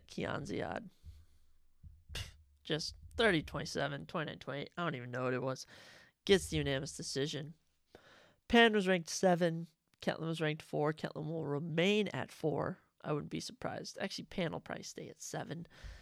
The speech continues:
Not much happened in this fight. But, I mean, let me just read something to you. Ketlin Vieira, three takedowns,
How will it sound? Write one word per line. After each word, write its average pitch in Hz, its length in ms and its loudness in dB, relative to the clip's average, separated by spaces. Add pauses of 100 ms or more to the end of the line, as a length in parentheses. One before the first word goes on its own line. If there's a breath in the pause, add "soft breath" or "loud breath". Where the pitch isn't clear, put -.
(500 loud breath)
Not 175 300 2
much - 280 -2
happened - 320 -2
in - 100 -8
this - 260 -8
fight. - 560 -6
But, 208 180 6
I 190 100 10
mean, 190 120 0
let 214 120 0
me 240 60 2
just 214 180 2
read 175 200 -2
something - 280 -4
to - 120 -6
you. 151 60 -4
Ketlin - 240 -2
Vieira, 170 240 8
three 233 380 0
takedowns, - 680 0